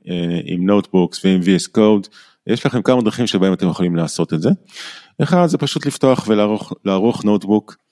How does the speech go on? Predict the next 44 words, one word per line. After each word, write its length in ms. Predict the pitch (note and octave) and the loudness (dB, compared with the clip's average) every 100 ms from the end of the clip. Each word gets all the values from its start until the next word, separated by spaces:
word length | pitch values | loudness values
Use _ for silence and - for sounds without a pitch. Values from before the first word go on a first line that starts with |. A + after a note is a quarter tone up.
| _ _ - | _ _ -8
בתוך, 440 | F2 - F#2 - | -4 0 0 0
אה, 120 | F2+ | 0
V 240 | E2+ G2+ F2+ | 2 2 0
S 160 | - | 0
Code. 300 | F#2+ A#2 E3+ - _ _ _ _ - | 2 2 0 -6 _ _ _ _ -2
אה, 160 | A2+ - _ | 0 -2 _
זה 220 | A#2 D3 | -4 0
בסדר 600 | C#3+ - - A2 A#2+ D#3 | 0 0 2 2 4 4
לנוטבוקים 680 | C#3+ G#2 A2+ A#2+ G#2+ - F#2 | 4 4 4 2 0 0 -2
קטנים, 540 | - F2 F#2 C3 C#3 | -2 -4 0 0 0
הניסיון 440 | - F#2+ F2+ F#2+ G#2+ | -2 -4 -2 0 0
שלי 260 | - G2+ | 0 2
זה 120 | F#2 F2 | 2 2
שאם 840 | - F2 E2+ - - _ G#2+ G#2 | 2 2 0 -6 -20 _ 0 2
הנוטבוק 480 | F#2+ G#2+ - F#2 F2 | 2 2 0 -2 0
גדול 220 | E2+ G#2+ | 2 2
מדי, 300 | G#2+ G2 G#2+ | 2 2 2
פשוט 240 | G#2 F2+ F2 | 0 -4 -4
V 40 | |
S 320 | E2 F#2+ - - | -2 0 -2 -2
Code, 280 | F#2+ E2+ | -2 -2
אה, 120 | E2+ E2 | -4 -2
דולף 320 | F2 F#2+ F2+ | 0 0 0
זיכרון, 480 | E2 E2+ D#2+ F2+ E2 | -2 0 2 2 0
ובסופו 400 | D#2+ - D#2 F2 | -4 -6 -8 -8
של 60 | |
דבר, 100 | - | -8
זאת 100 | - | -4
אומרת, 140 | B2 G2+ _ - | -2 -2 _ -10
לא 240 | - C#3+ A#2 | -2 0 2
V 140 | B2 | 0
S 40 | |
Code 200 | - A2+ | 2 0
ספציפית, 480 | G2+ G2+ D#3+ D3+ G2 | 2 0 0 0 -2
כנראה 240 | - E2+ F2+ | -4 -4 -2
שהאקסטנשן, 720 | F2 F2+ - C3+ B2+ - F#2 - - - - | -2 -2 0 0 0 0 -2 -4 -16 -20 -6
אבל 140 | F#2 F#2+ | 0 2
בסופו 340 | G2+ G2+ A#2+ | 0 -2 -4
של 80 | G#2+ | 0
דבר 280 | G#2+ A#2 G#2+ | 2 2 2
זה 100 | G2 | 0
מתחיל 260 | F2+ A#2+ | -2 -4
ככה 320 | A2+ A2 G2+ | -4 -2 0
לג'עג'ע, 680 | F2 E2 F2+ E2 D2+ E2 G2 | 0 0 0 0 0 0 0